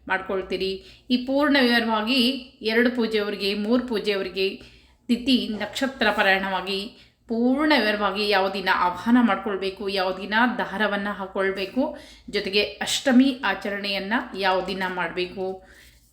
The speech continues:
ಶು-, ಜೊತೆಗೆ ಗೌರಿ ಆಹ್ವಾನಕ್ಕೆ ಶುಭ ಮುಹೂರ್ತ, ಸಮಯ ಪೂರ್ಣ ವಿವರವಾಗಿ ತಿಳಿಸ್ಕೊಡ್ತಾ ಹೋಗ್ತೇನೆ.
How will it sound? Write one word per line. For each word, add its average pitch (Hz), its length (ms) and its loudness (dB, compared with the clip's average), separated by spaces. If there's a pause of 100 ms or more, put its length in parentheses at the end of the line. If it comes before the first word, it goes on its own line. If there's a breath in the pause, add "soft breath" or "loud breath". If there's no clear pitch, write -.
(180)
ಶು-, 202 260 -4
ಜೊತೆಗೆ 202 540 2
ಗೌರಿ 214 520 2
ಆಹ್ವಾನಕ್ಕೆ 202 760 0
ಶುಭ 202 380 -6
ಮುಹೂರ್ತ, 202 640 -2 (720 loud breath)
ಸಮಯ 202 400 2 (400)
ಪೂರ್ಣ 214 440 2
ವಿವರವಾಗಿ 196 460 -2 (360)
ತಿಳಿಸ್ಕೊಡ್ತಾ 196 640 -4 (360)
ಹೋಗ್ತೇನೆ. 175 520 -8